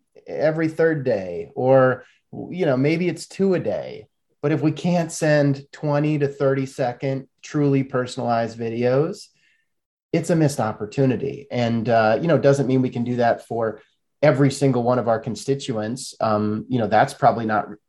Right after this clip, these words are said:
realistic, which is where examples like your, your marching band or the ensemble are great. But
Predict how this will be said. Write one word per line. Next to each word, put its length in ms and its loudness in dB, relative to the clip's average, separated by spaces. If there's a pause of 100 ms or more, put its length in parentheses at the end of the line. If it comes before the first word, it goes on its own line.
realistic, 640 0
which 220 -4
is 120 -8
where 140 4
examples 480 0
like 220 -2
your, 240 -4
your 100 0
marching 360 2
band 420 0 (300)
or 100 -2
the 120 2
ensemble 540 2
are 240 0
great. 560 -2 (260)
But 300 -4